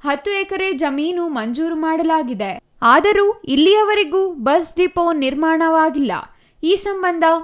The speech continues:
ಅನೇಕ ಬಾರಿ ಹೋರಾಟಗಳನ್ನು ನಡೆಸಲಾಗಿದೆ. ಕನಿಷ್ಠ ಮಿನಿ ಡಿಪೋ ನಿರ್ಮಾಣ ಮಾಡಿ ಅಂತಲೂ ಮನವಿ ಮಾಡಲಾಗಿತ್ತು. ಅದೂ ಸಹ ಈಡೇರಲಿಲ್ಲ. ಇದರ ಜೊತೆಗೆ ಗುಡಿಬಂಡೆಗೆ ನಿಗದಿಪಡಿಸಿರುವ ಮಾರ್ಗಗಳು ಸಹ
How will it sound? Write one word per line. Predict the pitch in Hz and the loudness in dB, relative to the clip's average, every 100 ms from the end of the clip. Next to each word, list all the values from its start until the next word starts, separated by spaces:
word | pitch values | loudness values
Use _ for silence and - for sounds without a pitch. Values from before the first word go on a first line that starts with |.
| - | -2
ಅನೇಕ | 269 302 403 415 | 0 0 -2 -2
ಬಾರಿ | 381 359 349 349 | 4 6 6 2
ಹೋರಾಟಗಳನ್ನು | 330 302 320 320 320 311 294 277 285 | 2 4 4 2 0 0 0 0 -2
ನಡೆಸಲಾಗಿದೆ. | 233 220 - 311 311 254 196 190 - | -2 -4 -4 -2 -2 -4 -8 -8 -8
ಕನಿಷ್ಠ | - 285 320 427 - 392 392 | 2 4 4 -4 -2 -2 -2
ಮಿನಿ | 349 262 294 370 440 | -4 0 0 0 -2
ಡಿಪೋ | 381 392 392 381 | 0 0 0 0
ನಿರ್ಮಾಣ | 330 330 359 359 349 | 0 0 2 4 2
ಮಾಡಿ | 330 320 330 | 4 2 2
ಅಂತಲೂ | 320 294 320 302 311 | -2 0 0 0 -2
ಮನವಿ | 277 220 240 285 | -2 -4 -2 0
ಮಾಡಲಾಗಿತ್ತು. | 311 302 311 320 311 269 311 208 180 - _ _ _ | 0 2 2 2 2 0 -6 -8 -12 -14 _ _ _
ಅದೂ | 226 247 339 | 0 2 0
ಸಹ | 349 381 302 330 - | 0 -2 0 -2 0
ಈಡೇರಲಿಲ್ಲ. | 330 339 339 311 311 226 175 - _ 269 | 0 0 0 2 0 -2 -4 -8 _ -6
ಇದರ | 302 339 339 262 | 0 4 2 2
ಜೊತೆಗೆ | 269 370 381 392 403 | -2 -2 -2 -4 -6
ಗುಡಿಬಂಡೆಗೆ | 254 277 359 392 403 415 339 381 | -6 -2 -2 -2 -2 -2 -2 -2
ನಿಗದಿಪಡಿಸಿರುವ | 359 320 370 320 349 349 330 339 320 311 302 302 | -2 -4 -4 -4 -2 -2 0 -2 -2 2 2 2
ಮಾರ್ಗಗಳು | 269 247 285 294 285 330 320 | 2 0 0 -2 -2 0 0
ಸಹ | 311 302 269 | -2 -4 -2